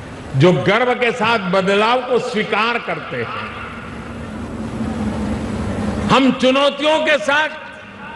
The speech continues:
चुनौती देने वाले भी हैं और आवश्यकता के अनुसार अपने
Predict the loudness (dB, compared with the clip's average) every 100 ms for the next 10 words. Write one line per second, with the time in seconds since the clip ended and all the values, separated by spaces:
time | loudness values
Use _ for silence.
0 | -14 -16 -14 -14 -12 -12 -10 -10 -10 -2
1 | 2 4 6 4 2 0 2 2 2 2
2 | 2 2 0 0 -2 0 0 -2 -6 -12
3 | -16 -16 -16 -14 -12 -12 -10 -10 -10 -6
4 | 0 4 4 4 2 2 0 -2 0 0
5 | 0 0 0 0 2 2 0 -4 -6 -8
6 | -8 -8 -6 -6 -6 -4 -2 -2 -2 -2
7 | 0 0 2 2 2